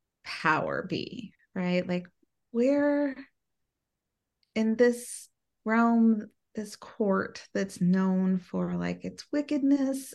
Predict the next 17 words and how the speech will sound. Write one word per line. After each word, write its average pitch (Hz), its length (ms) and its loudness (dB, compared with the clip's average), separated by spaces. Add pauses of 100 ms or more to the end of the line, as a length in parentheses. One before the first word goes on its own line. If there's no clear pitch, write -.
and 185 240 -2
its - 380 -10 (580)
deviousness, 247 880 2
like, 196 260 -4
I 196 80 -2
like 233 240 -2
to 220 80 -4
play 175 340 -2
with, 175 260 -4 (140)
like, 202 280 -12 (160)
what, 214 520 -4 (1300)
what - 180 -2
kind 151 460 -2
of - 120 -6
powers - 540 -4
would 180 240 0
be 85 400 -4